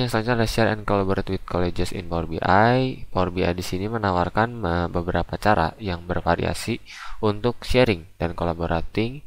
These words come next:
eh, dengan kolega-kolega kita dalam dashboard, report, dan data. Termasuk,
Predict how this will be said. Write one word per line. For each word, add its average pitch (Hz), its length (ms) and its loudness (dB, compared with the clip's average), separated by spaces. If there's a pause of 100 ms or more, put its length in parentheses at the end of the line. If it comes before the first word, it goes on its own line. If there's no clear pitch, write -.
(440)
eh, 95 240 4
dengan 95 320 0
kolega-kolega 85 560 0
kita 85 540 4 (340)
dalam 107 640 4
dashboard, 101 640 4
report, 92 320 0 (160)
dan 85 160 0
data. 80 480 2 (640)
Termasuk, 92 480 2